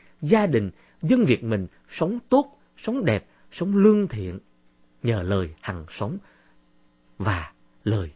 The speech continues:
cứu độ của Thiên Chúa. Nguyện xin Thiên Chúa là niềm an vui hạnh phúc tuyệt đối của con người,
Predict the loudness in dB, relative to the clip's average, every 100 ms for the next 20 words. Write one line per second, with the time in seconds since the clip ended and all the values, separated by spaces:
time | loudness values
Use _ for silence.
0 | _ 0 2 0 -2 -8 _ -10 -8 -6
1 | -4 -4 -4 -10 -12 -14 _ _ _ _
2 | -2 0 0 2 4 4 2 0 0 -2
3 | -2 -2 0 -2 -2 -4 -4 -2 -2 -2
4 | -6 -6 -10 -10 _ -2 0 2 2 0
5 | -8 -20 -6 0 0 -2 _ _ -8 -4
6 | -4 -4 -6